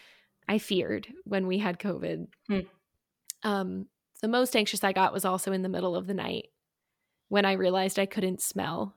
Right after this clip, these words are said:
Speaker 1: anymore.
Speaker 2: Mm.
Speaker 1: And
Speaker 2: Yes.
Speaker 1: I got out of bed and I went to the kitchen and tried to smell coffee beans and a slice of lemon, and I couldn't smell anything. And
Speaker 2: Mm.
Speaker 1: that was the most anxious I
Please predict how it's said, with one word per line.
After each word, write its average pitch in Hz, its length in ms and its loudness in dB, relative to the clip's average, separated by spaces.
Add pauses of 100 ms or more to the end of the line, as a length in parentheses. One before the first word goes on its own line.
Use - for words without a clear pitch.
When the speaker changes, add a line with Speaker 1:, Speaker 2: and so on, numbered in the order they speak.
Speaker 1:
anymore. 190 600 0 (300)
Speaker 2:
Mm. 160 1080 -4
Speaker 1:
And 196 520 4 (240)
Speaker 2:
Yes. - 560 -14 (360)
Speaker 1:
I 202 100 0
got 202 280 10
out 202 160 10
of 190 160 -4
bed 190 420 2 (100)
and 202 140 -2
I 190 220 -2 (120)
went 196 260 0
to 202 80 -8
the 196 80 0
kitchen 190 360 -2
and 190 100 -2
tried 185 260 -2
to 190 80 -2
smell 185 320 0
coffee 185 440 0
beans 180 500 -2
and 180 380 -6 (220)
a 202 60 -6
slice 185 360 0
of 180 140 -4
lemon, 185 400 2
and 180 120 0
I 185 60 0
couldn't 185 380 0
smell 110 320 -4
anything. 175 680 -4
And 190 460 0
Speaker 2:
Mm. 202 300 -4 (760)
Speaker 1:
that 208 180 10
was 214 140 6
the 214 100 2
most 190 300 2
anxious 185 380 -2
I 185 220 0